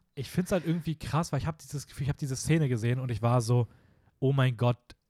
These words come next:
Liebesromanze zwischen Wasser und Feuer ist ja wohl das Kitschigste, was man machen kann. Aber irgendwie hab ich auch das Gefühl, das ist so ein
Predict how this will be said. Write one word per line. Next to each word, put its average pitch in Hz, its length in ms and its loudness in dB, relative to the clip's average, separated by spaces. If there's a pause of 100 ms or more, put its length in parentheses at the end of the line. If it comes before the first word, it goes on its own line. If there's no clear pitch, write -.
Liebesromanze 139 800 4
zwischen 123 320 -2
Wasser 127 200 0
und 117 80 -2
Feuer 120 240 -2
ist 120 140 -6
ja 113 100 -2
wohl 113 100 0
das 110 200 -4
Kitschigste, 131 500 -4
was 113 140 -2
man 113 100 0
machen 113 220 -4
kann. 110 320 -6 (880)
Aber 156 480 6
irgendwie 185 400 6
hab 151 80 4
ich 151 100 0
auch 170 40 2
das 170 120 -2
Gefühl, 180 300 0
das 139 180 -2
ist 170 240 -6
so 185 240 4
ein 214 260 -2